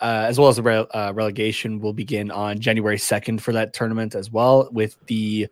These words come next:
uh, gold medal and bronze being played on January fifth for the end of the tournament. So,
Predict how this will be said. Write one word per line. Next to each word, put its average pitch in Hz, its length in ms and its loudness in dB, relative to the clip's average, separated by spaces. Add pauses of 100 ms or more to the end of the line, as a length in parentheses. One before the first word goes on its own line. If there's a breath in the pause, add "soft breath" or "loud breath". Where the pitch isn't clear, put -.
(460 soft breath)
uh, 92 360 -6 (100)
gold 143 240 6
medal 117 380 4
and 98 360 -2
bronze 107 440 2
being 104 280 -6
played 101 520 -4
on 98 380 -8 (120)
January 104 480 -4
fifth - 600 -8 (260)
for 113 120 -4
the 107 140 -4
end 98 120 -6
of 95 40 -8
the 95 80 -10
tournament. - 560 -14 (240)
So, - 380 -10